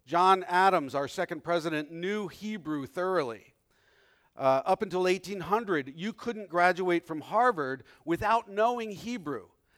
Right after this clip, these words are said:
So that is how important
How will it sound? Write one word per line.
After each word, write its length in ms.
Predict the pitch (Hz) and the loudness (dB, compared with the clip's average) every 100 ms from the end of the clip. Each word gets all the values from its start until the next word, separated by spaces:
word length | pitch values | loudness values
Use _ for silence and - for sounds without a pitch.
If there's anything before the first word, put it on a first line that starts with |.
| _ | _
So 160 | - 175 | -4 -2
that 400 | 135 208 240 220 | 4 6 6 4
is 200 | 185 156 | -2 -2
how 420 | - 196 196 190 | -2 2 2 2
important 920 | 180 131 - 233 269 254 131 120 131 | -2 -8 -14 -6 -4 -4 -8 -18 -20